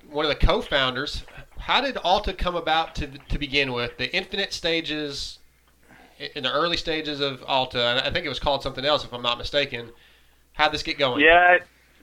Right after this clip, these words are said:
Speaker 2: we, we've been through a couple of names and a couple of, of stages to get to, to where we are now. Um,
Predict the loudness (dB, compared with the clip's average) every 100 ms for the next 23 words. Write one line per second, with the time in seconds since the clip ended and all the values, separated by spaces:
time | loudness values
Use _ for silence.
0 | -20 _ -14 -4 -2 -2 -2 -4 0 0
1 | 2 2 2 2 2 2 2 4 4 4
2 | 2 2 2 -2 0 2 2 2 0 0
3 | 0 0 2 2 -2 -4 0 4 4 2
4 | _ -2 0 0 -4 -8 0 2 4 4
5 | 4 4 4 4 2 4 4 4 -2